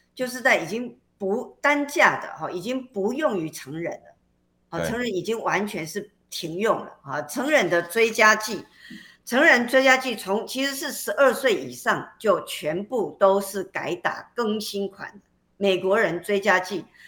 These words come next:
Speaker 1: 十二岁以上全部改打更新款。哦。
Speaker 2: 那麻烦那个我们怡萱把那个，就是，呃，疾-，美国疾管署二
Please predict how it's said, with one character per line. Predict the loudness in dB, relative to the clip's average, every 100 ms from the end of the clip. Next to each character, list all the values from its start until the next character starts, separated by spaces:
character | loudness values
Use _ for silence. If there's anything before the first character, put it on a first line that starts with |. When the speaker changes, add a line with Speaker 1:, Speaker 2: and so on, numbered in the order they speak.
| -20
Speaker 1:
十 | -6 2
二 | 4 4
岁 | 2 -2
以 | -2
上 | -4 -6 -6
全 | -8 -6 -6 -6
部 | -4 -4 -4
改 | -4 -2 -2
打 | -4 -6 -10 _
更 | -8 -6
新 | -8 -10 -12
款。 | -14 -20 -20 _ _ _ -8
哦。 | -4
Speaker 2:
那 | -4 -4
麻 | -2
烦 | -2 -2
那 | -4
个 | -2
我 | -2
们 | -4
怡 | -8
萱 | -8 -4
把 | -2 -2
那 | -4
个， | -6 -6 -6 -8 -12 -14
就 | -12
是， | -10 -10 -14 _ _ _
呃， | 4 6 6 4 0
疾-， | -4 -4 -4 -6 _
美 | 0 0
国 | 0
疾 | -2 2
管 | 4 4
署 | 0 -6 -4 2
二 | 4 4 2